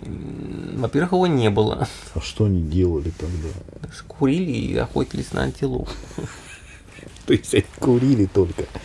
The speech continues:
Speaker 1: Да, только курили.
Speaker 2: Алкоголь? А нет, они пили тоже какой-то там из этих,
Speaker 1: Не, ну,
Speaker 2: из
Speaker 1: может, они
Speaker 2: кактусов
Speaker 1: пили.
Speaker 2: чего-то.
Speaker 1: Ну, как бы у них было чем заняться. Вот в чём вопрос.
Speaker 2: Нельзя было просто бутылку в магазине купить.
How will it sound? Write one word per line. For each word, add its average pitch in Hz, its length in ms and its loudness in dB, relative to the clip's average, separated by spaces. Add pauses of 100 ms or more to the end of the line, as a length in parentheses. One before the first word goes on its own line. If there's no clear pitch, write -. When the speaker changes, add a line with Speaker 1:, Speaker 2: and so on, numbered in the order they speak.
(320)
Speaker 1:
Да, - 240 0
только 131 300 -2
курили. 143 600 -2 (220)
Speaker 2:
Алкоголь? 107 560 4
А 87 60 4
нет, 113 280 4
они 107 220 4
пили 151 320 0
тоже 104 260 2
какой-то 85 400 -2
там 82 220 0
из 87 140 -2
этих, 85 180 -4
Speaker 1:
Не, 147 80 0
ну, 120 80 -2
Speaker 2:
из 95 60 -2
Speaker 1:
может, - 200 -8
они 104 140 4
Speaker 2:
кактусов 135 340 -6
Speaker 1:
пили. 123 120 -4
Speaker 2:
чего-то. - 200 -4
Speaker 1:
Ну, - 20 2
как 160 200 4
бы 147 100 4 (240)
у 131 80 2
них 143 180 4
было 165 240 2
чем 127 240 -2
заняться. 135 680 -2 (840)
Вот 127 140 -4
в - 120 -16
чём - 180 -8
вопрос. 110 400 -4 (600)
Speaker 2:
Нельзя 120 400 8
было 107 180 6
просто 98 360 2
бутылку 95 560 4
в 80 80 -2
магазине 85 680 2
купить. - 540 -6